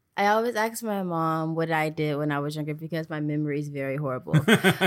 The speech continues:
Speaker 1: But she would always tell me that I was always out catching butterflies and writing stories. So
Speaker 2: Nice.
Speaker 1: that's, like,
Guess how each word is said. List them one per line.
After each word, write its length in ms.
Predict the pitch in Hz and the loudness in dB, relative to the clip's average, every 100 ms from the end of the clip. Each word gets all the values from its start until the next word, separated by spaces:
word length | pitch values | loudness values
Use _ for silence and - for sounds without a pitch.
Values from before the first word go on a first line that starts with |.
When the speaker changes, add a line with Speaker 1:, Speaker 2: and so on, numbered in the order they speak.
| - 180 | 2 2
Speaker 1:
But 380 | 202 220 202 175 | 6 6 6 4
she 120 | 214 | 2
would 140 | 190 180 | 2 4
always 400 | 180 185 190 - | 4 2 0 0
tell 220 | 180 165 | 0 2
me 120 | 160 | 2
that 120 | 156 | 0
I 100 | 156 156 | 0 0
was 180 | 160 - | -2 0
always 380 | 165 165 175 - | 0 2 0 0
out 240 | 156 160 - | 0 0 -2
catching 400 | 170 156 160 156 | -6 -4 -4 -2
butterflies 840 | 147 151 151 151 143 143 151 - | -2 -4 -4 -4 -4 -4 -8 -8
and 500 | 151 151 147 147 147 | -4 -4 -2 -4 -4
writing 320 | 147 143 143 147 | -4 -4 -4 -6
stories. 680 | - 147 139 127 147 160 | -6 -6 -6 -6 -8 -8
So 200 | - 151 | -6 -2
Speaker 2:
Nice. 160 | 139 - | 0 0
Speaker 1:
that's, 300 | 156 175 - | -2 -2 0
like, 160 | 180 | -2